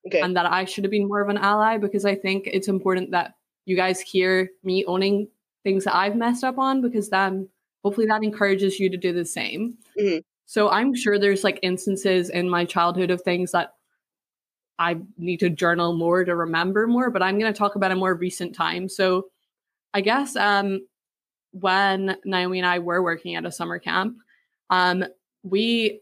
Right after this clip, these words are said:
Speaker 2: uh, this was my second year, I'm gonna say to, like, 'cause that makes sense in the story. This was my
Speaker 1: Mm-hmm.
Speaker 2: second year working at that summer camp, and we were talking, we had a meeting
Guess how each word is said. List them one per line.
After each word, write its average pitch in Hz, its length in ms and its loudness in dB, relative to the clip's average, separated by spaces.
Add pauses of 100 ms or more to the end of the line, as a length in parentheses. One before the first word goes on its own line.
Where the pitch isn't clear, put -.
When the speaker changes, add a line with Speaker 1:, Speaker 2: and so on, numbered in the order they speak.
(280)
Speaker 2:
uh, 208 60 2
this 240 220 2
was 240 120 2
my 220 120 4
second 180 420 -2
year, 170 140 0
I'm 170 240 -2
gonna 175 200 -6
say 175 200 -4
to, 170 220 -8
like, 170 120 -10 (140)
'cause 170 100 -12
that 165 160 -4
makes 165 200 -12
sense 165 220 -10
in 170 40 -10
the 151 60 -10
story. 196 340 -4 (360)
This 196 180 2
was 196 120 0
my 208 120 4
Speaker 1:
Mm-hmm. 202 80 0
Speaker 2:
second 185 280 0
year 180 140 4
working 180 280 -2
at 180 60 -6
that 185 180 0
summer 185 240 0
camp, 190 340 0
and 185 120 0
we 202 120 4
were 202 120 2
talking, 185 440 -2
we 185 100 0
had 196 160 2
a 202 120 2
meeting 180 600 -2